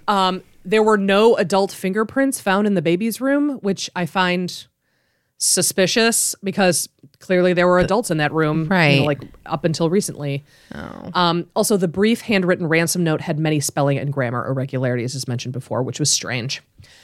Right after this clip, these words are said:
Speaker 2: So at the bottom of the note were two interconnected blue circles surrounding a red circle with a hole punched through the red circle and two more holes to the left and right.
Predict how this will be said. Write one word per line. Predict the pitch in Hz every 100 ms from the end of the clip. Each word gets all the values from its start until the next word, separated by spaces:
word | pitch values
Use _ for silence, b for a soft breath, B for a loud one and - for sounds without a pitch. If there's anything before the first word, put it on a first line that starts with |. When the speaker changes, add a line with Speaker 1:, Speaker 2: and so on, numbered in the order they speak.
| b b -
Speaker 2:
So | 233 220
at | 226
the |
bottom | 190 254 311 359
of | 277
the | 254
note | 254
were | - 185
two | - 240 240
interconnected | 214 214 - 214 185 185 156
blue | 165 165
circles | - 190 185 165 147 -
surrounding | - 165 156 160 156
a | 147
red | 147 196 196
circle | - 147 143 131 127
with | 156
a | 139
hole | - 240 247
punched | - 175 156 -
through | 156
the | 151
red | 160 160
circle | 147 143 131
and | 147 -
two | - 196
more | 175 147
holes | - 147 139 -
to |
the | 139
left | 113 - 143
and | 139
right. | 143 -